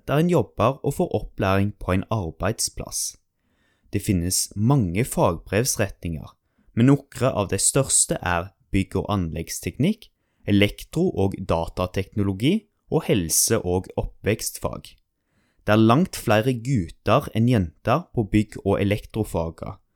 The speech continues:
medan helse- og oppvekstfaga og de estetiske faga er dominert av jenter. For disse yrkesfaglige utdanningene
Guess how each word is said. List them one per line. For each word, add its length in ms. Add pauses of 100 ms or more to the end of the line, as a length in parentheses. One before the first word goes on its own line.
(120)
medan 280
helse- 500
og 180
oppvekstfaga 960 (220)
og 100
de 260 (220)
estetiske 800
faga 500 (280)
er 100
dominert 760
av 380
jenter. 760 (760)
For 160
disse 320
yrkesfaglige 1040
utdanningene 880